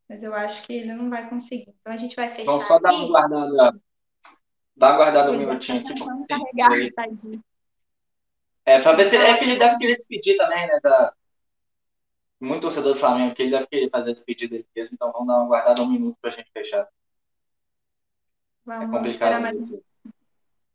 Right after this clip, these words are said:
Speaker 1: Galera
Speaker 2: Desafios
Speaker 1: que toda que
Speaker 2: do
Speaker 1: acompanhou
Speaker 2: Flamengo.
Speaker 1: a gente, muito obrigada, tá bom?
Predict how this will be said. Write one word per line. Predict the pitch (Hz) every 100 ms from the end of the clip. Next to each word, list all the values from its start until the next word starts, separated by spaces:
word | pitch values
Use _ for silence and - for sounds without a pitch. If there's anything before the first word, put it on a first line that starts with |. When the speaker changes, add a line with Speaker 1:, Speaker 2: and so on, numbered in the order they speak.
| _ 240
Speaker 1:
Galera | 240 240 254
Speaker 2:
Desafios | 269 160 147 170 170
Speaker 1:
que | 175
toda | 165
que |
Speaker 2:
do | 151 143
Speaker 1:
acompanhou | - 254
Speaker 2:
Flamengo. | 254 247
Speaker 1:
a | 254
gente, | 247 277 302 - 262
muito | 254 294 320
obrigada, | 262 269 226 226 226 247 240 294 320 - _ _ 226
tá |
bom? | 208 226 247 285